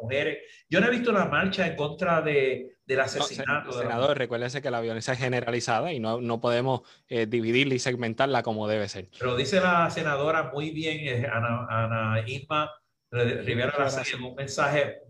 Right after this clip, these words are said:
Speaker 1: profundo. Ella dice, "La, la, la violencia tiene apellido", ella dice,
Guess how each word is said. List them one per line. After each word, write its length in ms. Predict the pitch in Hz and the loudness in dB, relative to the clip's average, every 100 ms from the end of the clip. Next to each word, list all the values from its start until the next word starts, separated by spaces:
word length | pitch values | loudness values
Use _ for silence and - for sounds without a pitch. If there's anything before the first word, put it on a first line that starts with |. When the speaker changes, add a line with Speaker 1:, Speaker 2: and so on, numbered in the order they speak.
| 117 _ _ | -16 _ _
Speaker 1:
profundo. 840 | 131 123 - 160 165 117 107 104 - - _ - | -2 -2 0 0 0 -2 -4 -6 -8 -20 _ -8
Ella 200 | 120 135 | 0 2
dice, 400 | - 139 135 - | 2 0 -2 -6
"La, 340 | 127 127 123 123 | -4 0 0 -2
la, 580 | 117 120 113 120 117 _ _ _ | 0 0 0 -4 -8 _ _ _
la 160 | 131 127 | -2 2
violencia 420 | 127 139 - 175 | 2 2 0 -2
tiene 240 | 151 151 | -2 -2
apellido", 680 | 151 143 127 120 123 107 95 - _ _ - | 0 0 -2 -2 -4 -4 -8 -14 _ _ -6
ella 240 | 117 120 | 0 2
dice, 440 | 110 107 104 98 | 2 0 -2 -6